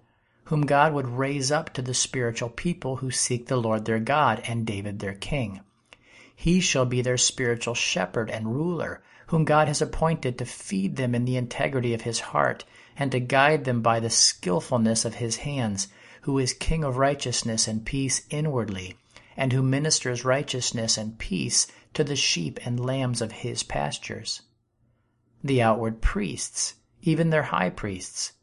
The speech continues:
were but a representation of the great high priest of God,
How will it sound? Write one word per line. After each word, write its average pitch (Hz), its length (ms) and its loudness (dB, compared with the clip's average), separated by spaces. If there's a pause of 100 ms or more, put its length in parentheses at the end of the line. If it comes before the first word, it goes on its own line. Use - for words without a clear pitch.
(360)
were 147 140 2
but 135 160 2
a 131 60 6
representation 127 1200 0
of 123 120 -6
the 135 100 -2
great 160 340 0
high 110 240 -2
priest 104 400 -6
of 107 120 -8
God, 95 360 -4